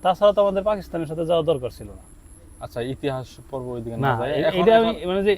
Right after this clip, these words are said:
Speaker 1: এটা আমি, মানে যে, বাংলাদেশের, মানে যে, কালচারাল ভাবে যে জিনিসটা আমাদের উপর এখনো চাপায়, এইটা, এই জিনিসটা ধরো যারা সুশীল, এখন পর্যন্ত সুশীলরাই এই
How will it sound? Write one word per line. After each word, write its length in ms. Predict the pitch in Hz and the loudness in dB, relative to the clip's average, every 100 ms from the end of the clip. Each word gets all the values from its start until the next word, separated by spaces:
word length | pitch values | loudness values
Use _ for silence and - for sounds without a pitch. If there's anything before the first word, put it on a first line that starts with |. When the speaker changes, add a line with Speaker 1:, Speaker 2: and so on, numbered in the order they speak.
| 185 | 2
Speaker 1:
এটা 120 | 202 | 0
আমি, 120 | 208 220 208 | 0 -2 -4
মানে 120 | 190 185 | -4 -2
যে, 60 | 175 | 0
বাংলাদেশের, 520 | 180 190 185 165 170 165 | 0 0 -2 -4 -6 -8
মানে 140 | 175 170 | -6 -6
যে, 80 | 170 165 - - - - | -6 -8 -14 -20 -18 0
কালচারাল 520 | 151 147 - 160 160 156 | 2 2 0 -2 -2 -2
ভাবে 180 | 147 151 143 | -2 -2 -2
যে 80 | 147 135 | -4 -4
জিনিসটা 320 | 123 127 - 131 | -8 -12 -12 -10
আমাদের 200 | 127 123 127 | -8 -8 -10
উপর 100 | 147 151 | -10 -10
এখনো 220 | - 131 131 | -10 -10 -6
চাপায়, 300 | 143 113 104 123 | -6 -6 -8 -10
এইটা, 180 | 127 147 135 | -6 -4 -4
এই 80 | 131 | -4
জিনিসটা 380 | 143 147 - 156 147 - - - - - | -6 -10 -6 -6 -6 -10 -20 -20 -20 -12
ধরো 160 | 143 139 143 | -6 -2 0
যারা 140 | 143 - | 0 2
সুশীল, 380 | 208 - 156 110 - - - - - - - | 0 0 -2 -4 -10 -20 -20 -20 -20 -12 -6
এখন 140 | 143 196 | 0 2
পর্যন্ত 240 | 208 240 240 - | 4 4 4 4
সুশীলরাই 500 | 214 - 196 208 254 | 2 2 4 4 6
এই 60 | 202 | 4